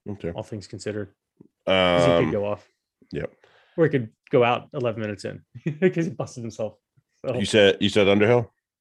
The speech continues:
Speaker 2: Yeah, I'm gonna go Underhill.
Speaker 1: All right, Underhill or Jack Kenningham?
Speaker 2: Kenningham.
Speaker 1: Okay.
Speaker 2: Much less, you know, what, ninety K
Speaker 1: It's a low,
Speaker 2: less
Speaker 1: it's a really
Speaker 2: and
Speaker 1: low expensive, uh,
Speaker 2: Right.
Speaker 1: expense, yeah.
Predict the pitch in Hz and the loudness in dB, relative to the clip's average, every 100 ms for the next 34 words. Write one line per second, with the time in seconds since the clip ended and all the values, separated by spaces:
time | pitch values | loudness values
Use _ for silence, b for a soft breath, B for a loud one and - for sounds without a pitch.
0 | _ 123 120 117 117 110 101 101 101 101 | _ -2 0 -2 -4 -4 -6 -6 -10 -12
1 | - _ _ 90 92 - 110 117 127 104 | -16 _ _ 0 2 2 4 6 6 6
2 | 82 92 82 87 69 67 _ _ _ _ | 4 0 0 -4 -6 -8 _ _ _ _
3 | _ _ _ _ _ _ _ 143 127 107 | _ _ _ _ _ _ _ -4 -2 -4
4 | 95 _ _ _ _ - 80 - - _ | -8 _ _ _ _ -20 -20 -20 -20 _
5 | _ _ _ _ _ _ _ - 160 123 | _ _ _ _ _ _ _ -8 -4 -2
6 | 127 - 143 127 113 160 131 104 _ _ | -2 -4 -2 -2 -2 -2 -2 -2 _ _
7 | - 143 - 143 120 123 113 - 123 117 | -4 -4 -4 -4 -2 -2 -4 -2 0 2
8 | 107 101 95 92 82 92 92 90 87 85 | 2 4 4 4 4 2 2 0 0 0
9 | 90 82 78 73 76 69 69 76 67 69 | 2 2 2 0 -2 -2 -4 -6 -6 -6
10 | 69 73 60 65 69 50 73 73 - 65 | -6 -8 -6 -6 -4 -4 -4 -2 -2 -4
11 | - - | -4 -6